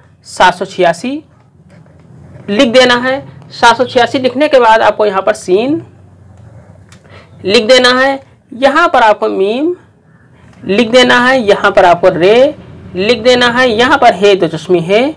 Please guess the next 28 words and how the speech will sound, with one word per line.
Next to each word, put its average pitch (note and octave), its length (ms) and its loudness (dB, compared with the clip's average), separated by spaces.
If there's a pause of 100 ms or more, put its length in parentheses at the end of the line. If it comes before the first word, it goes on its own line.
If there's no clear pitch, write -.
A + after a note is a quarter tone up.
(520)
लिख F#3 300 0
देना B2 260 2
है। A#2 240 -8 (320)
इसके C#4 220 0
बाद C4+ 220 4
आपको B3 340 0
इसी B3 280 -4
तरह B3+ 220 2
से C4 120 2
उल-, A3 300 -2
इसका B3 220 -4
उल्टा B3+ 580 2 (280)
यहाँ G#3 280 0
पर B3 180 0
हे G#3+ 240 0
दो G#3 140 -2
चश्मे F#3 300 -4
हे E3+ 200 0
लिख G#3+ 160 -4
देना A#3+ 280 -4
है, C#4 280 -12 (920)
यहाँ A#3+ 300 2
पर C4 120 2
आपको G#3 260 4
रे F#3+ 260 2 (680)
लिख A3 220 -6
देना B3+ 260 0
है, B3+ 280 -4